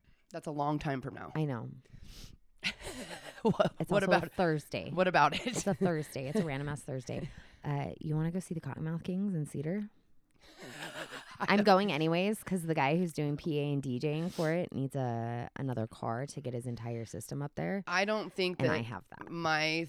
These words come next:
Speaker 1: thirty-seven-year-old body and brain can handle that kind of concert anymore. They are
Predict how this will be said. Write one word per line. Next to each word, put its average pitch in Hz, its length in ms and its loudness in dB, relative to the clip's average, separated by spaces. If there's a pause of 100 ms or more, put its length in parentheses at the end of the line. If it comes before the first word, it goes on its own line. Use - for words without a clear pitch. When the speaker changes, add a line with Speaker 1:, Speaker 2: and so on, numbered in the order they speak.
Speaker 1:
thirty-seven-year-old 151 1000 -2
body 143 320 -6
and 143 140 -6
brain 139 320 -6
can 139 180 -8
handle 135 460 -8
that 123 200 -8
kind 127 200 -12
of 127 40 -14
concert - 380 -14
anymore. 104 420 -14
They 160 320 2
are 151 280 0